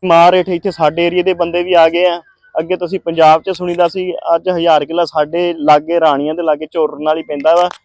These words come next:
ਸਤਾਰਾਂ ਅਠਾਰਾਂ ਕਿਲੋਮੀਟਰ ਤੇ। ਅੱਜ ਉਹਨਾਂ ਬਾਈਆਂ ਦਾ ਵੀ ਇੱਕ ਹਜ਼ਾਰ ਕਿੱਲਾ ਖਤਮ ਹੋ ਗਿਆ ਹੈ। ਤੇ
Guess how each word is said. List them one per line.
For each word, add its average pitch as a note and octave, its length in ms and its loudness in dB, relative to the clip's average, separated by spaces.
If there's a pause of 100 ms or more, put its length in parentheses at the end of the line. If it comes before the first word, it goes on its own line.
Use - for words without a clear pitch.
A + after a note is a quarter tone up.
(160)
ਸਤਾਰਾਂ E3 340 4
ਅਠਾਰਾਂ E3+ 280 0
ਕਿਲੋਮੀਟਰ D#3+ 500 0
ਤੇ। F3+ 220 -2 (360)
ਅੱਜ D#3+ 120 -2
ਉਹਨਾਂ F3 240 2
ਬਾਈਆਂ D#3 280 2
ਦਾ D#3 100 2
ਵੀ D#3+ 160 0 (360)
ਇੱਕ D#3+ 120 -2
ਹਜ਼ਾਰ F3+ 260 -2
ਕਿੱਲਾ D3+ 280 2 (720)
ਖਤਮ F#3+ 260 0
ਹੋ F3 100 4
ਗਿਆ B2+ 200 2
ਹੈ। A#2 100 -6 (680)
ਤੇ E3 220 -2